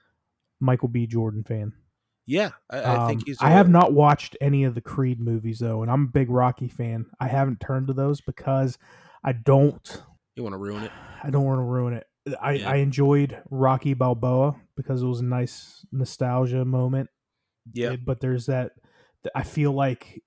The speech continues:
Speaker 1: I f-, I started to feel like with Creed, um, it was turning a little bit into, like, a Rocky Five kinda, where he kinda took a step back and
Speaker 2: You, you hate to see
Speaker 1: I
Speaker 2: that,
Speaker 1: mean,
Speaker 2: too. I mean
Speaker 1: I guess, I guess it's good. It, it,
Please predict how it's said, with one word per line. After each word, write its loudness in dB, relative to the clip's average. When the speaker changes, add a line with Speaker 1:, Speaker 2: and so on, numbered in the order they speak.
Speaker 1:
I -2
f-, -8
I 2
started 0
to -8
feel -4
like -4
with -6
Creed, -4
um, -6
it -6
was -4
turning -6
a -10
little -8
bit -8
into, -8
like, -8
a -6
Rocky -4
Five -8
kinda, -6
where 0
he -12
kinda -4
took -8
a -10
step -10
back -8
and -8
Speaker 2:
You, -4
you -4
hate -8
to -20
see -12
Speaker 1:
I 0
Speaker 2:
that, 4
Speaker 1:
mean, 0
Speaker 2:
too. -12
I -14
mean -16
Speaker 1:
I 4
guess, 4
I 4
guess 4
it's -4
good. 2
It, -2
it, -4